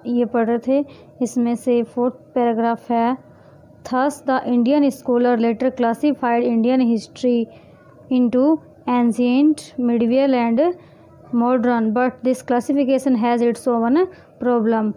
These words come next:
यानी भारतीय विद्वानों ने जो भारतीय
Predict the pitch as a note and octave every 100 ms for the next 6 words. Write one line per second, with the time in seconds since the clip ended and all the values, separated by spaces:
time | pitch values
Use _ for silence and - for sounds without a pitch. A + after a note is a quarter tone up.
0 | - - B3 C4 D4 G3 A3+ A#3 C#4+ D4
1 | B3+ G#3+ A#3+ B3 B3 B3 C4 A3 - -
2 | - - - A#3 A#3 G#3+ F#3+ A#3+ B3+ C#4+
3 | D4 C#4